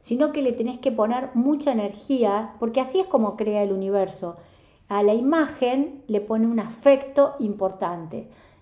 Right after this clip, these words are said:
Entonces, si cada día le dedicás unos minutitos a mirar cada foto, a visualizarlo, a darle la orden desde la abundancia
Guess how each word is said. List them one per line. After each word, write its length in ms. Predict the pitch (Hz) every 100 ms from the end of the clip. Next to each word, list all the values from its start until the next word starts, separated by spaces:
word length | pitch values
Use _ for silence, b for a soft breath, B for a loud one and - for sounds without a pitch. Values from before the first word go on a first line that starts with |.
| -
Entonces, 280 | 220 214 202
si 80 |
cada 580 | 196 262 269 269 - - -
día 400 | 269 285 247 208
le 80 | 196
dedicás 400 | 196 190 226 233
unos 160 | 214
minutitos 760 | 220 220 220 233 214 214 214 -
a 100 | 202
mirar 600 | 190 202 254 240 202 190 b b b b b
cada 260 | 226 226 214
foto, 840 | - 262 247 226 - 196 196 - -
a 140 | 190
visualizarlo, 1000 | 190 190 190 185 - 247 226 196 190 190
a 120 | 196
darle 420 | 214 226 208 202 -
la 260 | 190 196
orden 500 | 254 240 208 196 190
desde 240 | 220 247 233
la 100 | 190
abundancia 880 | 190 196 226 226 214 226 214 214